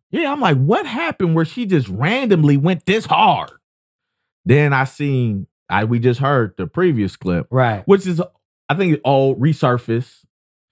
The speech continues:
Speaker 1: which we gotta stop doing. Like, we gotta stop reacting to old stuff like this.
Speaker 2: Mm-hmm.
Speaker 1: But
Speaker 2: But
Speaker 1: resurface.
Speaker 2: it's probably triggering now because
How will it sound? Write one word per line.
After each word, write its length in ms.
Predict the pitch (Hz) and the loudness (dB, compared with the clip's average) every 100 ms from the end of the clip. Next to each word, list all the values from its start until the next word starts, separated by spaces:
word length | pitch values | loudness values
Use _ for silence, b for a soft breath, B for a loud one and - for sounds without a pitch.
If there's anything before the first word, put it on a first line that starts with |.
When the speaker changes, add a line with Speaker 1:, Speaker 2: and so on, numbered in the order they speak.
| _ _ | _ _
Speaker 1:
which 160 | 175 214 | -2 0
we 80 | 277 | 0
gotta 180 | 135 | 0
stop 260 | 117 98 80 | 0 -4 -4
doing. 360 | 78 67 - - _ | -10 -14 -16 -20 _
Like, 180 | 85 90 | -6 -2
we 120 | 135 | 0
gotta 180 | 160 127 | 2 0
stop 260 | - 110 90 | 0 -2 0
reacting 440 | 98 98 90 90 90 | -2 -2 -2 -4 -4
to 100 | 87 | -4
old 300 | 87 78 - | -4 -6 -8
stuff 320 | 80 71 - | -10 -10 -12
like 180 | - - | -16 -16
this. 200 | - - | -16 -8
Speaker 2:
Mm-hmm. 680 | 127 117 110 107 110 110 92 | -6 -6 -8 -10 -10 -4 0
Speaker 1:
But 260 | 95 90 _ _ _ b | 0 -2 _ _ _ b
Speaker 2:
But 60 | 135 | 0
Speaker 1:
resurface. 480 | 180 135 113 113 117 | 2 2 0 -4 -6
Speaker 2:
it's 120 | 156 | -4
probably 280 | - 196 180 | 0 0 -2
triggering 600 | - - 190 185 175 165 | -6 -6 -4 -2 -2 0
now 300 | 160 165 165 | 0 0 0
because 880 | 151 139 - 147 143 135 131 127 - | -2 -4 -6 -4 -2 -2 -4 -6 -12